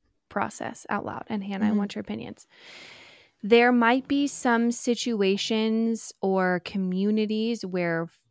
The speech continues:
Speaker 2: people feel like college, they don't have opportunity in their current community, and college is their,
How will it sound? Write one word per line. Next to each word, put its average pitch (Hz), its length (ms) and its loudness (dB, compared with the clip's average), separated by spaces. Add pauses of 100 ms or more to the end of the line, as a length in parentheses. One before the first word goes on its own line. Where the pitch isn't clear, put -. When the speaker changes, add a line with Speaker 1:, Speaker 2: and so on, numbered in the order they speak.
(140)
Speaker 2:
people 202 440 -4
feel 185 360 -4
like 170 320 -4
college, 220 840 -4 (280)
they 190 160 2
don't 185 360 -2
have 214 440 -4
opportunity 190 640 -2
in 180 120 -6
their 170 140 -6
current - 340 -10
community, 208 380 -4
and 156 140 -6
college 180 440 -4
is 165 200 -8
their, 156 220 -8